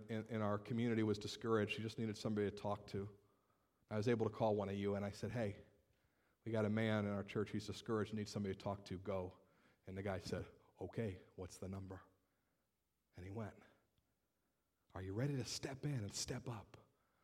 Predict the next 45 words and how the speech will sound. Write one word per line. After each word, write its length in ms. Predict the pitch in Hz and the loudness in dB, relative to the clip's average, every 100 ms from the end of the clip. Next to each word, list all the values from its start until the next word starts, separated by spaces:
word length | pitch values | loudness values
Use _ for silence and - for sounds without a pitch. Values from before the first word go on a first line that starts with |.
| _ _ | _ _
when 120 | 110 | -4
the 60 | 101 | -4
time 320 | 98 113 113 113 | -2 -4 -4 -4
comes 260 | 104 98 - | -4 -4 0
so 120 | 101 | 0
that 100 | 98 | 0
everybody 420 | 127 120 110 107 104 | 0 0 2 2 2
knows 320 | 107 107 101 | 2 0 0
that 160 | 104 - | -2 0
God 280 | 104 101 | 0 0
loves 260 | 101 92 - | -2 -6 -8
them 180 | 90 92 98 _ - _ _ _ _ _ _ _ _ _ - | -10 -12 -16 _ -20 _ _ _ _ _ _ _ _ _ -4
and 100 | 101 | -4
that 100 | 95 | -2
you 180 | 101 107 | -2 0
love 200 | 98 98 - | -2 -6 -8
them?" 220 | 95 87 - _ _ _ _ _ _ _ _ _ _ _ _ _ _ - | -10 -10 -16 _ _ _ _ _ _ _ _ _ _ _ _ _ _ -4
And 100 | 107 | -2
the 40 | |
final 280 | 107 127 127 | 2 2 2
question 420 | 110 120 113 - | 2 0 0 -2
for 200 | 104 117 101 | -2 4 4
our 120 | 98 | 4
unity 640 | 98 113 117 107 101 92 - - - - - 107 | 2 2 2 -2 -6 -8 -10 -20 -20 -20 -6 -2
and 100 | 98 | 0
our 120 | 92 | -2
service 480 | - 110 101 95 101 | 0 2 2 0 -4
is 80 | |
the 80 | - | -4
question, 400 | 101 101 - 101 101 | -4 -4 -2 -2 0
am 140 | 104 | 2
I 80 | 98 | 2
here 180 | 107 104 | 0 -2
for 200 | - 95 | -2 -2
me 160 | 98 | -2
or 80 | 101 | -4
for 160 | - 98 | -4 -6
them? 180 | 95 92 - _ _ _ _ _ _ _ _ _ _ _ _ _ _ _ _ - | -6 -10 -18 _ _ _ _ _ _ _ _ _ _ _ _ _ _ _ _ -10
Am 80 | 101 | -8
I 60 | |
here 160 | 95 104 | -6 -6
for 180 | - 101 | -4 -2
me 200 | 98 104 | 0 0
and 120 | 107 | -2
for, 120 | - | -6